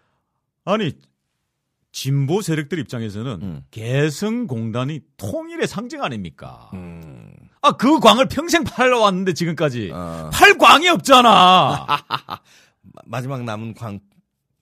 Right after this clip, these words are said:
Speaker 2: 맞아, 못 팔게 됐으니까.
Speaker 1: 아, 그러니까 그, 뭐야, 대권 주자 날라간 거 아니에요?
Speaker 2: 아,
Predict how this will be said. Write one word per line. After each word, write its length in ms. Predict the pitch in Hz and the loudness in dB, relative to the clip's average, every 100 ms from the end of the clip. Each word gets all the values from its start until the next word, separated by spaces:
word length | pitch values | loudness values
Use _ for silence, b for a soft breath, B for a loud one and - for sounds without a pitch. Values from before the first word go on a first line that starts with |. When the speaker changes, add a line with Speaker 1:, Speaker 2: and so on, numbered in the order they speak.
| _ _ - 57 - | _ _ -20 -20 -14
Speaker 2:
맞아, 260 | 101 98 | -12 -12
못 180 | 95 101 | -12 -12
팔게 240 | - 95 87 | -12 -12 -10
됐으니까. 400 | 80 - 73 311 | -12 -14 -4 -2
Speaker 1:
아, 80 | 247 | 0
그러니까 340 | 277 285 269 | -2 -2 -4
그, 60 | 214 | -6
뭐야, 300 | 190 180 202 | -8 -4 -2
대권 320 | 190 220 240 | 0 -2 -4
주자 200 | 185 202 | -4 -4
날라간 380 | 196 214 226 220 | -4 -2 -4 -4
거 100 | 208 | -4
아니에요? 260 | 107 101 | -4 -6
Speaker 2:
아, 80 | 80 | -10